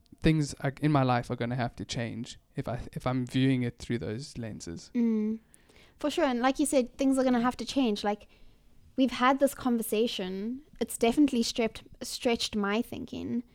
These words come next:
Speaker 2: We can't stay the same. For the sake of other people's human dignity, we can't stay the same.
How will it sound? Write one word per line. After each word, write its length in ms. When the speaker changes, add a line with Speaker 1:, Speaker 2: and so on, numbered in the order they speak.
Speaker 2:
We 80
can't 340
stay 200
the 80
same. 440
For 140
the 80
sake 260
of 220
other 240
people's 440
human 240
dignity, 460
we 120
can't 280
stay 200
the 80
same. 460